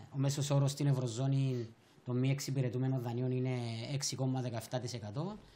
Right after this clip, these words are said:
Στην Κύπρο είναι πέραν του πενήντα τοις εκατό. Έχουμε αυτές τις, ε, τη θλιβερή πρωτιά τόσο όσον αφορά τα χρέη των, ε, μικρομεσαίων επιχειρήσεων, τις οποίες χτύπησε η κρίση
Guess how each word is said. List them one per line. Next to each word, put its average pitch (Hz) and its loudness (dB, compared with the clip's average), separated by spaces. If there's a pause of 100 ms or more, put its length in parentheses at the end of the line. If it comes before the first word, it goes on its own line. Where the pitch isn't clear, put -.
(160)
Στην 151 -4
Κύπρο 175 0
είναι 170 0
πέραν 143 2
του 117 -4 (100)
πενήντα 120 -2
τοις 107 -6
εκατό. 117 -6 (1000)
Έχουμε 151 4
αυτές 143 0
τις, - 0
ε, 113 0 (220)
τη 131 0
θλιβερή 127 4
πρωτιά 131 4 (320)
τόσο 143 2
όσον 139 6
αφορά 131 2 (280)
τα 123 2
χρέη 135 4
των, 123 2
ε, 113 -2 (340)
μικρομεσαίων 120 0
επιχειρήσεων, 139 -2 (640)
τις 135 2
οποίες 151 6
χτύπησε 147 4 (580)
η 123 6
κρίση 175 2